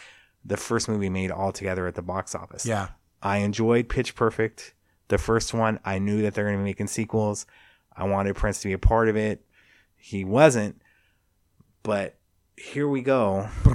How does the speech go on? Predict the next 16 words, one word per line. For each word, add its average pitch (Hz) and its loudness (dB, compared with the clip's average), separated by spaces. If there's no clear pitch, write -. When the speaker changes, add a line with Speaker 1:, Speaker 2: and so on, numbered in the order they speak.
Speaker 1:
A 104 4
Prince - 2
protege 95 0
that 98 -2
I 104 0
really 104 4
love 107 8
Speaker 2:
One 113 0
Speaker 1:
and 104 4
Speaker 2:
of 101 6
our 107 6
favorites. 120 8
Speaker 1:
respect. - -8
Speaker 2:
Mm-hmm. 123 -6
Speaker 1:
Respect. - 0
Speaker 2:
Respect. - -8